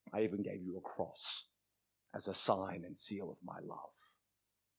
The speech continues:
I'll protect you. I promise.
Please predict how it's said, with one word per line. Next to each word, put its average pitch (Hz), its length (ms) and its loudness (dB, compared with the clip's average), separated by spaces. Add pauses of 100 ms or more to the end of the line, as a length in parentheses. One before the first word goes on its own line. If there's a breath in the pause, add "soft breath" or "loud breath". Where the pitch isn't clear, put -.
(1160)
I'll 95 160 -4
protect - 520 -10
you. - 80 -14 (1700)
I - 120 -10
promise. - 680 -2